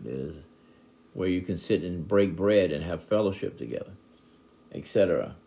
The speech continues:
Um, I've broken bread, you know, in a, in, uh,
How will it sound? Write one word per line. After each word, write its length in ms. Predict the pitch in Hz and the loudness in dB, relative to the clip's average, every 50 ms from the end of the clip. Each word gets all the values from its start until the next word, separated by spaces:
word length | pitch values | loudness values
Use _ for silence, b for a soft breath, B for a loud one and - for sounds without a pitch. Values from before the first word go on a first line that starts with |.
| _ _ _ _ _ _ _ _ _ _ _ - - | _ _ _ _ _ _ _ _ _ _ _ -20 -16
Um, 460 | - - 50 50 - - - - - - - - | -14 -14 -12 -12 -14 -14 -16 -18 -20 -20 -12 -6
I've 240 | 80 87 92 95 | -4 -2 -2 0
broken 380 | 98 104 101 92 90 107 98 90 | 2 4 2 2 2 0 -2 -2
bread, 420 | 85 95 92 92 90 87 85 - - - - - | 0 2 2 2 2 2 -2 -4 -10 -14 -14 -12
you 80 | 82 | -10
know, 260 | 85 87 78 76 - - | -8 -8 -8 -8 -10 -10
in 140 | 85 87 69 | -12 -10 -10
a, 100 | - - | -12 -12
in, 440 | - - - - 90 87 85 78 80 | -12 -12 -10 -10 -8 -8 -8 -10 -10
uh, 180 | 78 71 67 | -10 -10 -10